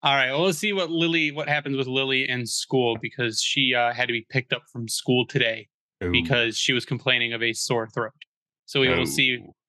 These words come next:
Speaker 1: what happens with her going forward. But
Speaker 2: Dun-
Speaker 1: like I said, yeah, I know, to be determined. But we have a massive show. I, I,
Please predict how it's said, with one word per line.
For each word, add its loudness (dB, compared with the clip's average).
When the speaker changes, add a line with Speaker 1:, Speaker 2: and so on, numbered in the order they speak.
Speaker 1:
what 4
happens 0
with -2
her 0
going -4
forward. -4
But 2
Speaker 2:
Dun- 2
Speaker 1:
like 0
I -2
said, -4
yeah, 4
I -2
know, -4
to 2
be 2
determined. -2
But 2
we 2
have 2
a 2
massive 0
show. 0
I, -2
I, -8